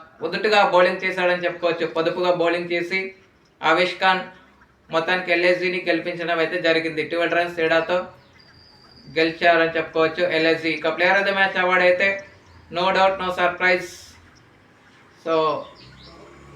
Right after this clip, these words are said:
ఇష్మాష్కే రావడం అయితే జరిగింది. ఇక వీ-, వీళ్ళ సైడ్ నుంచి మాత్రం అందరికీ తలా ఒక వికెట్ అయితే రావడం జరిగింది. వీళ్ళు కూడా సేమ్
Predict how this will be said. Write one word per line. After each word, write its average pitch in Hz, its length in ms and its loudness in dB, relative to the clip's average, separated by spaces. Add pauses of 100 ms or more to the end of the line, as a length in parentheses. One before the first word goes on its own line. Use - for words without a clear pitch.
(320)
ఇష్మాష్కే 190 480 0
రావడం 175 280 6
అయితే 175 200 -2
జరిగింది. 170 460 0
ఇక 196 260 -4 (1600)
వీ-, 196 320 0
వీళ్ళ 220 200 4
సైడ్ 220 260 2
నుంచి 214 360 -2
మాత్రం 220 420 0 (920)
అందరికీ 208 400 0
తలా 190 300 2
ఒక 190 80 0
వికెట్ 190 240 -2
అయితే 196 160 -2
రావడం 180 300 4
జరిగింది. 180 460 0
వీళ్ళు 190 260 -4
కూడా 196 220 -2
సేమ్ 196 320 -2